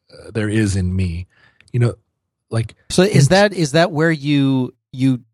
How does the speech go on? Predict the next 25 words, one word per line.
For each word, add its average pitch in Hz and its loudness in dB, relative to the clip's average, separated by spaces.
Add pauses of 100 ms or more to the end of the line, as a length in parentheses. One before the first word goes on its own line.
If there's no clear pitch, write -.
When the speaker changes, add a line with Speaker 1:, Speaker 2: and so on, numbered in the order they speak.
(180)
Speaker 2:
taste 160 -4
something 151 0
and 135 0
it 123 0
makes 135 -2
you 127 -2
see 123 -4
an 110 -4
image, 135 0
or 120 2
you 113 -2
see 135 -2
an 131 0
image 127 0
and 113 -2
there's 113 -2
a 110 -4
taste, 131 -4
or - 0
you 110 -2
hear 117 -2
a 110 -2
sound 123 -2
and 110 -4
it, 110 -8